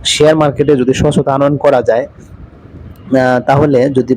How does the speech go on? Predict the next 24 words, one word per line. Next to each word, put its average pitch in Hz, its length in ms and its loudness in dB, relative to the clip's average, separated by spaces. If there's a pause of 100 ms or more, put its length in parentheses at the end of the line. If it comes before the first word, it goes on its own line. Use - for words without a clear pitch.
(120)
বিদেশি 135 460 0
বিনিয়োগ, 131 380 0
আসলে 117 300 -2
বিদেশি 135 320 -2
বিনিয়োগটা 143 340 0
খুবই 139 220 0
গুরুত্বপূর্ণ, 147 540 -2
কারণ 127 220 -2
বিদেশি 135 300 -2
বিনিয়োগের 147 380 0
মাধ্যমে 123 440 0
আসলে 123 280 -2
প্রকৃতপক্ষে 127 640 -4 (480)
শেয়ার 143 240 0
বাজারে 147 300 2
উন্নয়ন 147 280 0
করা 123 180 2
সম্ভব। 117 480 -2
যখন, 135 380 -2 (960)
আহ, 120 140 2
বিদেশি 139 320 0
বিনিয়োগটা 135 320 0
বৃদ্ধি 135 300 0
পাবে, 123 320 2